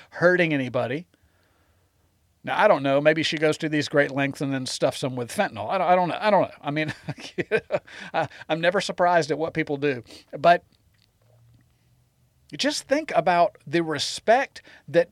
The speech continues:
these politicians, I just gave you that stunning statistic of the money that they are spending. They're spending your wealth, my wealth, our children's wealth, our great-grandchildren, and they think they're owed this level of somehow respectability, right?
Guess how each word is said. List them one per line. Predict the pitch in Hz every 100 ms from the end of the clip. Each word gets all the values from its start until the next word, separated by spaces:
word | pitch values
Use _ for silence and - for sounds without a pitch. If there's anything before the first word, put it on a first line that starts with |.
| _
these | 160 185 -
politicians, | 202 214 185 - 185 160 120
I | 156
just | 202 220
gave | 208 233 208
you | 175
that | 160
stunning | - - 190 269 247
statistic | - 170 190 190 170 151
of | 127
the | 143
money | 147 170 240 240
that | 170
they | 156 147
are | 135
spending. | - 165 175 143
They're | 143
spending | - - 240 214 120 - - _
your | 131 147 196 208
wealth, | 139 120 107 -
my | 131 147 175 202
wealth, | 165 147 127 -
our | 131
children's | - - 208 233 196 139 117
wealth, | 127 123 -
our | 147
great-grandchildren, | 123 196 226 170 185 196 - 151 - - - -
and | 196
they | 180 196
think | - 320 392 -
they're | 170 160 -
owed | 180 277 254 151
this | 160 -
level | 143 185 226 208
of | 160 160 -
somehow | 196 160 185 185
respectability, | 151 139 - 226 - 196 185 277 - - _ _ _ _ _
right? | 117 156 269 -